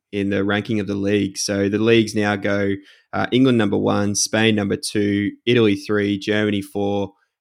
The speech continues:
Portugal five, and France six.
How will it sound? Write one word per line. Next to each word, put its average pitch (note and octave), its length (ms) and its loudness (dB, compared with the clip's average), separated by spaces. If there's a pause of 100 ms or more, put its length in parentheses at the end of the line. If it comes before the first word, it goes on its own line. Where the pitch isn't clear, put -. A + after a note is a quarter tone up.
(120)
Portugal A#2 640 0
five, G#2 720 0
and G2+ 240 -6
France G#2 580 -4
six. - 580 -4